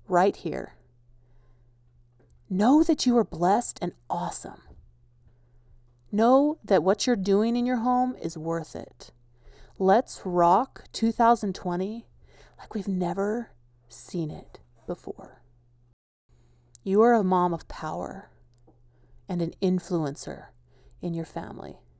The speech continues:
Let's step it up and become the mom that we want to be, one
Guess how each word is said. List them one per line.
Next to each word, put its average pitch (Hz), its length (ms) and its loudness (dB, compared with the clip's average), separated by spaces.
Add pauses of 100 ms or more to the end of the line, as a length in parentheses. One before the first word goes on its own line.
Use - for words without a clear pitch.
(1500)
Let's 208 240 0
step - 320 2
it 254 80 4
up 226 320 4 (1200)
and 190 100 0
become 214 420 0
the 233 60 0
mom 160 520 -4 (640)
that 190 100 2
we 185 120 6
want 160 260 -2
to - 60 -20
be, 147 160 -8
one 165 640 -6